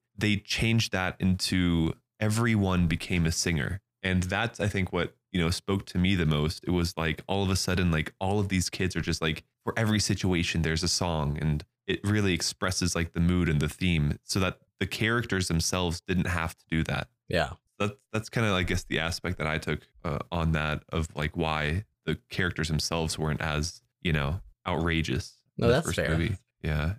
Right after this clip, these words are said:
Speaker 1: And I feel like for a musical to, to do musicals and stuff, you have to have outrageous situations versus just outrageous characters.
Speaker 2: Yeah. I just, I don't know. Something about it rubbed
Speaker 1: Mm.
Speaker 2: me the wrong way.
Speaker 1: Yeah, I got you. I got you.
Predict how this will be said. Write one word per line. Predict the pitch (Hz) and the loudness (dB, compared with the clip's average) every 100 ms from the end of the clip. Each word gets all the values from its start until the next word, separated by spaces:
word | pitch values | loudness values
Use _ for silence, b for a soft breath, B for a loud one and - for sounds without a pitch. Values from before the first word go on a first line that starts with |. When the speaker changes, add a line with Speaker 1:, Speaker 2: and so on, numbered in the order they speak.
| - | -2
Speaker 1:
And | 117 | 0
I | |
feel | 117 131 | 2 2
like | 120 | 0
for | - 127 127 | -2 0 2
a | |
musical | 95 92 110 - 135 123 | 4 4 2 0 0 0
to, | - 95 92 - - | 0 -4 -4 -8 -4
to | 98 | -4
do | 90 95 117 | 0 2 4
musicals | 107 90 98 113 123 143 143 | 4 4 4 2 0 0 0
and | 147 | 0
stuff, | 143 147 156 - _ - | 0 0 -2 -4 _ 0
you | 104 | 2
have | 98 107 | 2 0
to | 110 | 0
have | 101 92 - | 0 0 0
outrageous | 90 - 90 87 80 | -2 0 2 2 0
situations | - 92 - 76 78 80 73 73 - - _ - | -2 -4 0 0 2 0 -2 -4 -6 -14 _ -4
versus | 92 85 85 78 78 - _ _ | -2 0 0 0 0 -6 _ _
just | - 80 - _ - | -2 -2 -2 _ -6
outrageous | 85 85 80 76 | -2 0 0 -2
characters. | - 73 76 - - - _ - | -2 -2 -2 -4 -6 -8 _ -8
Speaker 2:
Yeah. | - 76 - | -4 -4 -4
I | 92 | -4
just, | 101 104 - | -4 -4 -4
I | 101 | -4
don't | 98 | -4
know. | - - | -6 -6
Something | - 113 117 120 | -2 -2 0 0
about | 90 80 | 2 0
it | 76 | -2
rubbed | 78 78 | -2 -2
Speaker 1:
Mm. | 76 | -2
Speaker 2:
me | |
the | 73 | -4
wrong | 69 69 | -6 -6
way. | 71 73 - _ - | -6 -8 -12 _ -2
Speaker 1:
Yeah, | 76 73 80 | 0 0 0
I | 95 | 0
got | 90 85 90 | 0 -2 -2
you. | |
I | 92 | -2
got | 82 80 - | 0 -2 -2
you. | 90 | -2